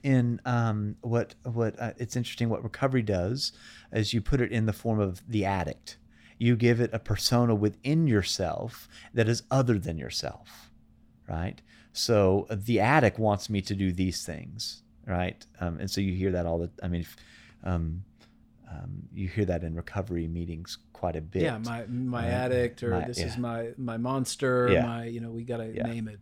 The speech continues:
Speaker 2: as,
Speaker 1: Right.
Speaker 2: as they say.
Speaker 1: And so that's a way of depersonalizing actually the energy, um, um, the polarities, uh, maybe even the paradoxes within that person, within ourselves, that we contend with every day. When I can put it as the addict, I don't,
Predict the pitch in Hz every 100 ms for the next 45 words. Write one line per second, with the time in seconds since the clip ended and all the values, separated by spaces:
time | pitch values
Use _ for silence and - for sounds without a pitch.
0 | - 113 95 95 107 104 - 110 - _
1 | - - 117 - 123 143 131 113 123 127
2 | 104 113 120 - - 143 - 120 107 98
3 | 104 98 104 101 101 107 107 113 98 -
4 | 107 120 117 123 123 120 - - - -
5 | - 101 90 87 85 - - 98 92 92
6 | 90 90 - - - - - 101 101 -
7 | - 101 101 104 107 - 113 104 101 95
8 | - 104 90 95 104 104 101 98 - 113
9 | 110 104 98 - 104 107 104 107 104 -
10 | - 101 95 95 92 92 95 98 92 -
11 | 117 107 87 85 - - - 107 110 104
12 | 95 101 95 90 87 87 87 95 90 90
13 | - - 113 107 - 101 - 151 - 107
14 | 95 - 107 120 101 - 104 117 110 -